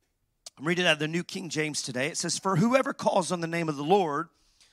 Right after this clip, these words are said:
shall be saved." I love that. And he's talking about whoever calls on the name of the Lord Jesus. "How then shall they call on him," capital H, talking about Jesus,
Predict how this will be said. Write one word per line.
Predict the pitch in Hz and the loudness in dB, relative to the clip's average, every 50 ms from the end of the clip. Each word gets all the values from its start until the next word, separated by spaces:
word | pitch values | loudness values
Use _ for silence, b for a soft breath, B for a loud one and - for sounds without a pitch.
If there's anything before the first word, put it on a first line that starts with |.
| _ _ | _ _
shall | - - - - - 185 170 156 160 175 | -10 -6 -4 -2 2 4 4 4 4 2
be | 170 123 - 147 143 160 | 0 -4 -8 -8 -4 0
saved." | - - - - 226 233 196 151 139 | 2 2 2 2 2 0 0 0 -2
I | 147 | 0
love | 180 226 233 196 151 | 4 4 4 4 4
that. | 143 147 151 190 - | 4 4 4 4 4
And | 196 151 B B B B B B B | 0 -8 B B B B B B B
he's | - 214 - | -2 -2 4
talking | - 254 247 214 214 | 6 6 6 6 6
about | 220 226 220 202 | 6 6 8 8
whoever | 247 247 240 233 | 6 4 2 2
calls | - 240 254 190 185 | 2 2 2 2 0
on | 233 233 | -2 -4
the | 214 | -2
name | 220 220 220 208 | -2 -2 -2 -2
of | 190 | -2
the | 190 190 | -2 2
Lord | 214 220 220 202 175 | 2 2 2 2 -2
Jesus. | 139 - 180 208 208 202 180 - 143 113 98 - - - - - - _ _ _ _ _ _ _ _ B B B B B B B B B B | -2 0 2 2 2 2 0 -2 -6 -6 -6 -6 -4 -4 -6 -8 -12 _ _ _ _ _ _ _ _ B B B B B B B B B B
"How | 220 254 302 349 339 330 | 4 6 10 10 10 10
then | 320 302 233 214 214 247 233 | 10 6 0 0 0 -2 -2
shall | - - 233 208 | 2 4 4 4
they | 202 226 208 | 4 4 0
call | - - 196 226 233 247 247 269 - | 0 2 6 8 10 10 10 10 10
on | 214 208 220 226 | 10 8 8 8
him," | 170 156 185 180 165 170 190 202 202 | 4 2 4 6 6 6 4 2 0
capital | - - 196 214 208 - 226 220 220 - | 2 4 4 4 6 6 6 6 6 6
H, | 190 175 170 170 - - | 2 -2 -2 -2 -2 0
talking | 185 160 160 | 0 2 4
about | 196 220 247 | 4 4 4
Jesus, | 185 - 196 180 165 151 147 196 190 - | 2 0 -6 -4 -4 -6 -6 -6 -6 -8